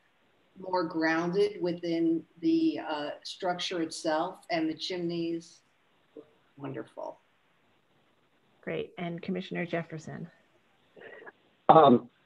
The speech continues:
Speaker 3: am I on? Yeah. I, I think, as an aside, I think your plan is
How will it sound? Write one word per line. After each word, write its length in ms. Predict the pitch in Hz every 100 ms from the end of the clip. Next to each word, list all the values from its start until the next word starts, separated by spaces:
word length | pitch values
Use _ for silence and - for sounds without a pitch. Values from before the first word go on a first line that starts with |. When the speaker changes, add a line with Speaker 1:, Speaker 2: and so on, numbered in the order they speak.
| _ _ _ _ _ -
Speaker 3:
am 320 | - 82 - 80
I 160 | -
on? 340 | - - 107 110 -
Yeah. 280 | 107 104 104 - - -
I, 80 | - -
I 120 | 151
think, 360 | - 202 - - -
as 120 | - 143
an 180 | 165
aside, 600 | 160 - 175 135 196 240 - _ _ _
I 120 | -
think 240 | 160 185 160
your 100 | 143
plan 340 | - 151 131
is 140 | 113